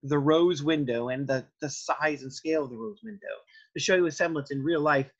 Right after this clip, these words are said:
this is fifty-five feet around. So it is remarkably huge. And each one of these are about fifty-five feet tall. Those are those windows way up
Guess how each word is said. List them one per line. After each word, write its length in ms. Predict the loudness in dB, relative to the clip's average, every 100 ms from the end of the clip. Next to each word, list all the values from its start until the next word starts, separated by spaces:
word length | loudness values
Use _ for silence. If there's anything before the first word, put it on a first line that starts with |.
| _ -2
this 180 | 0 4
is 220 | 2 2
fifty-five 680 | -4 -4 -4 -4 -2 -2 -4 -6
feet 200 | -6 -4
around. 320 | -2 -2 -2 -6 _ _ _
So 200 | 2 4
it 60 |
is 140 | 4 2
remarkably 760 | -2 0 2 2 0 -8 -8
huge. 520 | -8 -8 -8 -12 -20 -20 _ _ -2
And 80 | -2
each 140 | 2
one 100 | 2
of 40 | 4
these 160 | 2
are 60 | 4
about 300 | 2 0 -2
fifty-five 680 | -4 -4 -10 -4 0 0 -2 _
feet 160 | -20 -12 -2
tall. 380 | 0 0 -2 -10 -20 _ -4
Those 180 | -2 0
are 60 | 0
those 220 | -2 -2
windows 380 | -4 -4 -6 -8
way 480 | -2 2 2 2 2
up 180 | -2 -6